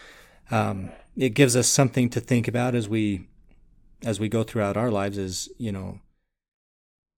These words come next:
wh-, how much control do we really have? And is control really the thing that matters anyway? Is it more about experience?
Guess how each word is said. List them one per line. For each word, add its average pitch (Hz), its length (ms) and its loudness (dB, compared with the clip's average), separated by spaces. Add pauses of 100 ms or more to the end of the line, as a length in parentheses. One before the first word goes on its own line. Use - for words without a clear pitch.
(380)
wh-, 110 140 -4
how 147 140 0
much 156 180 0
control 123 440 0
do 123 80 0
we 117 140 2
really 110 300 0
have? 98 440 -4 (1300)
And 107 640 2
is 113 180 0
control 123 800 2
really 127 420 6
the 107 140 0
thing 117 300 0
that 104 120 0
matters 104 380 -2
anyway? 98 520 -4
Is 110 160 -4
it 98 80 -6
more 107 220 -2
about 107 340 -4
experience? 110 960 -4